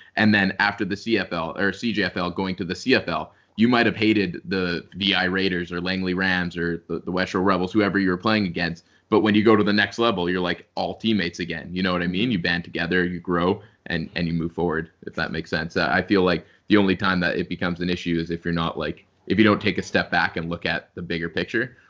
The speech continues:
like those people who stay at the high school their whole time, that's the only football they ever played, and then they go to coach for that same high school team, and then they still hate people from Rutland. It's like, well, you just haven't, you haven't stepped out into the real world yet, you know?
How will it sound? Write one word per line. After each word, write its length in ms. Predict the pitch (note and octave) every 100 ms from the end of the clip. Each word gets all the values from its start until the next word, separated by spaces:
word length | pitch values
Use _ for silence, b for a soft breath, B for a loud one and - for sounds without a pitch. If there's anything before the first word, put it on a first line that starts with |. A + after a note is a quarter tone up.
| -
like 180 | - -
those 160 | -
people 380 | - F#2+ F#2+ F2+
who 300 | G2 F#2 F2 b b b
stay 640 | - - G#2 F2 F2 D#2+ -
at 160 | E2+ -
the 80 |
high 200 | F2 F2+
school 440 | F2+ - G2 F2 E2 - - -
their 120 | G2
whole 240 | F#2+ F#2+ F2+
time, 280 | F#2+ F#2
that's 200 | F#2 F2+
the 80 | G2
only 220 | E2+ F#2
football 380 | F2+ F#2 F2 F2
they 120 | F2
ever 180 | F2 F2
played, 380 | - F#2 F#2+ G#2
and 180 | - F#2+
then 120 | F2
they 100 | F2
go 140 | F2+ E2+
to 80 |
coach 280 | - F#2 F2+
for 80 | F#2+
that 180 | F2 E2
same 180 | F#2 E2+
high 160 | E2+
school 300 | F2 - F#2+
team, 360 | F#2 G2+ G#2 B2 b b b
and 180 | F#2+ F#2
then 280 | E2+ E2+ -
they 160 | - F#2
still 320 | - F#2 F2
hate 260 | - F#2+ -
people 260 | F#2 F#2
from 220 | F2+ F2+ E2+
Rutland. 380 | E2+ G#2 B2+ C3
It's 200 | - F2+
like, 180 | F2+ E2+
well, 180 | F#2 F2+
you 140 | F2+
just 180 | G2 G2
haven't, 340 | G2+ F2+ F2 E2+ -
you 100 | G2
haven't 200 | F#2 F2+
stepped 280 | - F2 F#2
out 140 | F2
into 120 | E2+
the 100 | E2
real 220 | E2+ E2
world 280 | E2 E2 D#2+
yet, 240 | D2+ C#2+ F2
you 80 |
know? 200 | E2+ F#2+